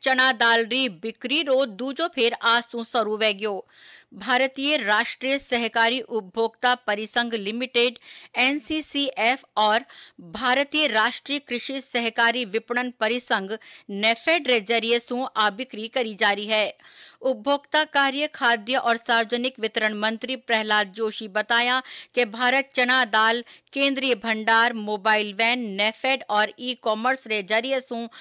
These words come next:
सत्तर रुपया किलो री दर सु मुहैया वेला। इनरे अलावा चना अट्ठावन रुपया किलो, मूंग दाल एक सौ सात रुपया किलो, मसूर दाल नवासी रुपया किलो मिलेला। वे कहा कि सरकार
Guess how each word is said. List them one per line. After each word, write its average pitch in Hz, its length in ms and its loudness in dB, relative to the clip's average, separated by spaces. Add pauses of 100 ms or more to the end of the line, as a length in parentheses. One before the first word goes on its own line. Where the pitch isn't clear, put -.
(200)
सत्तर 294 520 0
रुपया 240 540 2
किलो 247 400 2
री 233 180 -2
दर 226 260 0
सु 220 160 -6
मुहैया 220 440 -2
वेला। 202 400 0 (540)
इनरे 269 240 2
अलावा 294 440 4
चना 262 480 2 (300)
अट्ठावन 277 540 2
रुपया 254 360 2
किलो, 254 380 2
मूंग 233 340 -4
दाल 262 300 0 (520)
एक 277 260 2
सौ 294 280 0
सात 269 440 0
रुपया 247 340 2
किलो, 247 520 0 (260)
मसूर 240 520 -2
दाल 214 320 2
नवासी 254 540 0
रुपया 233 380 0
किलो 226 340 -2
मिलेला। 220 520 2 (800)
वे 262 120 2
कहा 285 340 4
कि 277 220 0
सरकार 247 600 2